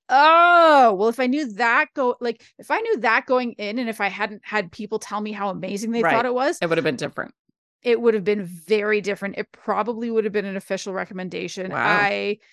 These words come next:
Speaker 1: think it's still, it's very good. It's very smart. It's worth watching. But, you know, when I do an official recommendation, I typically want it to be something I can be quite enthusiastic about. And I just don't think that that's where I'm personally at with it, but I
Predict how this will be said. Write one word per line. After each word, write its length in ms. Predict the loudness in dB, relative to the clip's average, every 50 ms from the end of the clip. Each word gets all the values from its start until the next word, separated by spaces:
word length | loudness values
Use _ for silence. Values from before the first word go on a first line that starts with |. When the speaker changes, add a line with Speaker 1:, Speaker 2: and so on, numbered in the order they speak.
| _ _ _ _ _
Speaker 1:
think 320 | -4 -4 -4 -6 -10 -12 _
it's 200 | -8 -8 -8 -8
still, 420 | -14 -12 -6 -4 -2 0 0 -2 -2
it's 200 | -4 -8 -12 -12
very 420 | -14 -8 -2 0 2 2 2 0
good. 300 | 0 -2 -2 -2 -2 -2
It's 160 | -4 -8 -10 -12
very 320 | -6 -4 -2 -2 -2 -4
smart. 500 | -6 -6 -6 -4 -2 0 0 -2 -4 -4 _
It's 160 | -10 -10 -10
worth 380 | -8 -8 -6 -4 -4 -4 -4 -4
watching. 480 | -4 -4 -4 -4 -4 -6 -8 -8 -8 -10 -14 _ _ _
But, 540 | _ 2 2 4 4 2 0 -2 -4 -10 -14 -14 _ _ _
you 140 | -10 -10 -8
know, 140 | -8 -8 -8
when 120 | -6 -6
I 80 | -6 -6
do 160 | -4 -4 -4
an 80 | -4 -4
official 360 | -8 -8 -10 -8 -8 -6 -6
recommendation, 680 | -6 -6 -8 -10 -12 -10 -8 -8 -8 -8 -8 -12 -12 -12
I 100 | -12 -10
typically 360 | -10 -12 -12 -12 -10 -10 -10
want 200 | -10 -8 -12 -12
it 60 | -12
to 60 | -10 -12
be 40 | -10
something 280 | -10 -8 -8 -8 -8 -8
I 80 | -8
can 140 | -8 -8 -10
be 100 | -10 -10
quite 260 | -10 -8 -6 -4 -4
enthusiastic 720 | -4 -6 -6 -6 -8 -8 -8 -8 -8 -8 -10 -8 -10 -8 -8
about. 400 | -6 -4 -2 -2 -2 -2 -4 -8 _ _ _ _ _ _ _
And 160 | -4 -2 0
I 100 | 0 0
just 240 | 0 -2 -4 -4 -4
don't 180 | -6 -6 -6 -6
think 180 | -8 -10 -10 -10
that 80 | -10
that's 240 | -6 -6 -6 -6 -6
where 220 | -6 -6 -6 -4 -4
I'm 280 | -6 -4 -4 -4 -6 -4
personally 460 | -2 -2 -2 -2 -2 -6 -6 -6 -4
at 240 | -2 -2 -2 -2 -2
with 200 | -4 -4 -4 -4
it, 140 | -4 -4 -2
but 100 | -2 -2
I 140 | -2 -2 -4